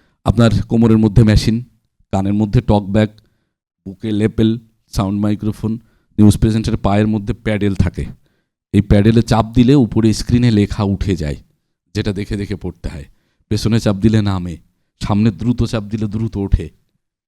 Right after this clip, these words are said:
এই পাও ঠিক করতে হয়। এরপরে চারটা ক্যামেরা, এই সমস্ত কিছু মেইনটেইন করে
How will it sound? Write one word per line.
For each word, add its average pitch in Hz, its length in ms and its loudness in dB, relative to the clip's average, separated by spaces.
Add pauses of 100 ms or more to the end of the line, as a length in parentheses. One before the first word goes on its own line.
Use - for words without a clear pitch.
(180)
এই 110 140 0
পাও 113 280 2
ঠিক - 200 -4
করতে - 280 -10
হয়। 73 160 -10 (460)
এরপরে 120 280 -2
চারটা 120 360 -8
ক্যামেরা, 107 420 -4 (400)
এই 135 180 2
সমস্ত 180 460 -4
কিছু 160 220 -10
মেইনটেইন 131 420 -4
করে 123 240 -4